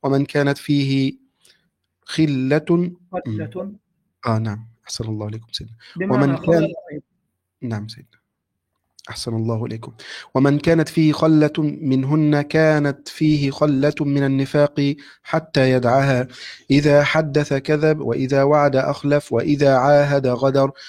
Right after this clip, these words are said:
Speaker 1: وإذا خاصم فجر." وبه إليه قال حدثنا أبو بكر بن أبي شيبة قال حدثنا غندر عن شعبة عن سماك بن حرب عن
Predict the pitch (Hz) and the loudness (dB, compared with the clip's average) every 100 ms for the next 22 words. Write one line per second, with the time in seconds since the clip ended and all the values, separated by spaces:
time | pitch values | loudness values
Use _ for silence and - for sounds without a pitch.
0 | - - 131 175 165 151 135 - 143 135 | -18 0 2 2 2 4 2 2 0 0
1 | 131 135 123 117 131 127 123 117 - _ | 0 -2 -2 -2 -2 0 -2 -4 -14 _
2 | _ _ _ _ _ _ - - - - | _ _ _ _ _ _ -20 -18 -20 -20
3 | - _ 135 147 156 156 160 160 165 147 | -20 _ 0 4 6 6 4 4 2 2
4 | 151 156 160 151 156 151 147 156 160 139 | 0 0 0 0 0 0 0 0 0 0
5 | 139 147 147 143 143 - 156 151 147 151 | -2 -2 -2 0 0 0 0 0 0 0
6 | 156 147 147 143 160 147 139 135 151 147 | 2 2 0 0 0 0 0 0 0 2
7 | 147 - - _ 123 131 147 - 151 143 | 2 0 -16 _ -4 -2 -2 0 0 0
8 | 151 151 147 139 135 147 143 151 156 160 | 0 2 2 2 -2 -2 -2 0 0 -2
9 | 147 151 - 156 156 151 139 143 139 | -2 -2 0 0 0 0 0 -2 -6